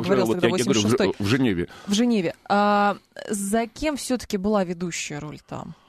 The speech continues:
Speaker 1: Ну, потому
Speaker 2: Ну,
Speaker 1: что
Speaker 2: так нельзя сказать.
Speaker 1: Нет?
Speaker 2: Я думаю, что это, вот это
Speaker 1: Или
Speaker 2: очень
Speaker 1: было
Speaker 2: важно, опять же.
Speaker 1: прощупывание какое-то?
Speaker 2: Это было движение с двух сторон. И,
Speaker 1: Ага.
Speaker 2: и, э, вот нам, к сожалению, щас этого не хватает. В Рос-, ну, будем надеяться на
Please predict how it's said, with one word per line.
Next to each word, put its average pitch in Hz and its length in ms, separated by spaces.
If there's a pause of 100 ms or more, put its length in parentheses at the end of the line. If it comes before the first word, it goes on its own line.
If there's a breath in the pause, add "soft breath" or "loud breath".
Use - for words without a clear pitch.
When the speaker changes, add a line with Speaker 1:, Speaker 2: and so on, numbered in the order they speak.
Speaker 1:
Ну, 175 80
потому - 280
Speaker 2:
Ну, 165 100
Speaker 1:
что 214 80
Speaker 2:
так 196 200
нельзя 190 340
сказать. 147 440
Speaker 1:
Нет? - 80
Speaker 2:
Я 135 100
думаю, 143 360
что 123 400
это, 120 420
вот 113 200
это 131 180
Speaker 1:
Или 135 60
Speaker 2:
очень - 140
Speaker 1:
было - 120
Speaker 2:
важно, 127 220
опять 123 320
же. 95 120
Speaker 1:
прощупывание - 60
какое-то? - 300
Speaker 2:
Это 139 160
было 135 500
движение 117 920
с 92 60
двух 113 280
сторон. 92 560
И, 98 400
Speaker 1:
Ага. 156 220
Speaker 2:
и, 107 560
э, - 160
вот 110 220 (720)
нам, 139 280
к - 40
сожалению, 131 480
щас 123 280
этого 90 240
не 90 120
хватает. 101 640
В 90 60
Рос-, 98 200
ну, 92 280
будем 87 500
надеяться 85 580
на 82 340